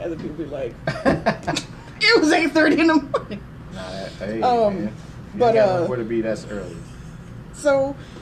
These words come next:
Speaker 1: called her back, and she's like, "Yeah, somebody <laughs> drove through your shop.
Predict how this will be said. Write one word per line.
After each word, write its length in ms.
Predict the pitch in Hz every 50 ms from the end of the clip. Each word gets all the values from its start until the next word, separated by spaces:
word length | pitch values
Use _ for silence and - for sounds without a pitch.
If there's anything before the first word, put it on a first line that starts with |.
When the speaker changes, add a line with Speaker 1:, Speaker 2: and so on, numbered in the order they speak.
| - - -
Speaker 1:
called 200 | 349 370 403 381
her 100 | 311 294
back, 340 | 320 381 381 359 320 - - - - - - - - - -
and 120 | 277 277 285
she's 240 | - 330 320 311 311
like, 280 | 277 262 269 262 214 196
"Yeah, 360 | 202 339 370 339 311 262 240
somebody 560 | 233 - 359 415 427 415 392 339 302 277 285 - -
<laughs> 60 | -
drove 380 | - - 269 302 339 330 294 -
through 240 | - 240 254 320 311
your 220 | - - - - -
shop. 320 | - - - - -